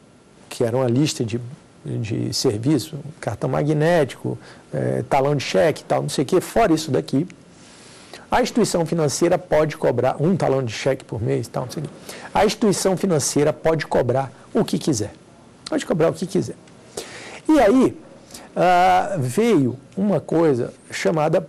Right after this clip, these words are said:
Plano Real, né? Esse Plano Real que vocês sabem e tal, na realidade veio antes dessa resolução. Essa resolução foi até justificada quando da sua criação,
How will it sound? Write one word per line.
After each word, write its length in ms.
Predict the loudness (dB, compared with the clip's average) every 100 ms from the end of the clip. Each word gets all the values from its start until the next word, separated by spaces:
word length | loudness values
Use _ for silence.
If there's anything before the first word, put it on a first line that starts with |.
| -8 0
Plano 300 | 2 2 0
Real, 460 | 2 4 4 0 -8 -20 -20 -4
né? 260 | 0 0 -2 -10
Esse 220 | -8 -8
Plano 340 | 0 0 2
Real 380 | 2 4 4 2
que 120 | 0
vocês 480 | -4 -2 -2 -2 -6 -14
sabem 580 | -4 0 2 2 -2
e 40 | -4
tal, 280 | 0 0 0
na 100 | -2
realidade 320 | 0 0 0
veio 320 | 2 2 4
antes 280 | 2 0 -2
dessa 260 | -4 -2
resolução. 640 | -2 -2 -2 -2 -2 -2 -2 -6 -10 -4
Essa 240 | 0 2
resolução 560 | 2 4 2 2 -2 -2
foi 180 | 0
até 260 | 0 2 0
justificada 1040 | 2 0 0 -4 -6 -6 0 2 2 0 -6 -16 -18 -18 -4
quando 360 | 0 0 0
da 160 | 0 0
sua 260 | 0 -2
criação, 560 | 2 2 2 0 -4 -6